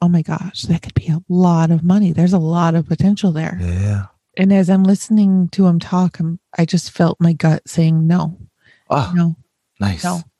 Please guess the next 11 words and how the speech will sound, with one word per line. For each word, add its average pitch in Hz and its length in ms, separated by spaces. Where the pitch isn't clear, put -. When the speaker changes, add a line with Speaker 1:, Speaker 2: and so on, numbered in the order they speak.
Speaker 1:
no, 185 360
no." 190 400
And 185 140
it 175 120
took - 560
a 185 100
lot 185 440
for 190 180
me 185 200
to 165 100
say, 160 500